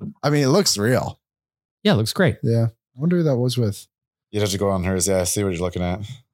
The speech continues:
Speaker 2: Uh,
Speaker 3: I
Speaker 2: getting
Speaker 3: see
Speaker 2: back
Speaker 3: vibes
Speaker 2: to the
Speaker 3: on
Speaker 2: Oilers again. So
Speaker 3: <laughs>
Speaker 2: Warren Fogle, this is an issue now. He's been healthy scratched a handful of times.
Speaker 1: Yep. It was Zach
Speaker 3: We were
Speaker 1: Hyman.
Speaker 3: talking about this earlier. Like, I don't
Speaker 1: <laughs>
Speaker 2: Zach
Speaker 3: Yeah.
Speaker 2: Hyman.
Speaker 1: It was Zach Hyman.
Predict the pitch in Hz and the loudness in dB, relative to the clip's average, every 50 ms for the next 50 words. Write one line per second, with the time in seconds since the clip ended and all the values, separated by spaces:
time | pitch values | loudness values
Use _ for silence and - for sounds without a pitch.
0 | _ _ _ _ _ _ _ _ _ _ _ _ _ _ _ _ _ _ _ _ | _ _ _ _ _ _ _ _ _ _ _ _ _ _ _ _ _ _ _ _
1 | _ _ _ _ _ - 135 131 131 127 127 127 127 151 151 156 143 135 143 139 | _ _ _ _ _ 0 2 2 4 4 4 2 2 2 2 2 4 4 2 2
2 | 139 - 98 - 151 127 127 131 123 127 127 127 127 120 113 117 127 120 117 117 | 2 0 -2 0 2 2 4 4 4 4 4 4 4 4 2 2 2 2 2 2
3 | 110 - 139 127 123 120 120 120 123 151 175 175 170 139 - 139 131 131 120 120 | 2 2 2 2 2 2 2 0 0 2 2 2 2 2 2 2 2 4 2 2
4 | 113 113 110 104 - _ _ _ _ _ _ _ _ _ _ - 190 214 190 131 | 2 2 2 0 -4 _ _ _ _ _ _ _ _ _ _ -2 0 2 4 4
5 | 135 143 - - 104 95 90 90 95 98 - _ _ _ _ - 277 - - 156 | 4 2 2 0 -2 -2 -2 -2 -2 -4 -4 _ _ _ _ -8 -6 -2 0 2
6 | 151 190 185 175 175 170 170 170 143 - - 143 135 135 - - 117 110 117 117 | 2 4 4 4 2 2 2 0 0 2 2 2 2 2 2 2 4 4 4 4
7 | 104 110 107 104 98 92 - 98 98 95 95 - - _ _ _ _ _ _ _ | 4 4 2 2 2 2 0 0 -2 -2 -4 -6 -8 _ _ _ _ _ _ _
8 | _ _ _ _ _ _ _ _ _ _ _ - - 156 147 - _ _ _ _ | _ _ _ _ _ _ _ _ _ _ _ -4 -4 -4 -4 -6 _ _ _ _
9 | _ _ _ _ _ _ _ _ _ _ - 104 104 101 - - 90 - - - | _ _ _ _ _ _ _ _ _ _ -4 -2 0 0 2 0 0 0 0 0
10 | 196 214 220 - 190 226 233 233 226 - 220 208 190 180 165 165 151 131 - 170 | 0 0 2 2 2 2 2 2 0 -2 -2 0 0 0 2 2 2 2 2 2
11 | 175 175 175 151 127 110 - - 247 139 151 170 180 214 - 247 - - - 127 | 0 0 0 2 0 0 2 0 0 0 0 0 0 0 0 -2 -2 -2 0 0
12 | 120 123 110 110 113 135 131 123 107 107 107 110 147 190 175 104 - - 175 147 | 2 2 2 0 0 0 0 2 2 2 2 2 2 2 2 2 2 0 0 0
13 | 143 - - - - 117 101 110 123 123 | -2 -4 -4 -2 -2 0 0 0 -2 -4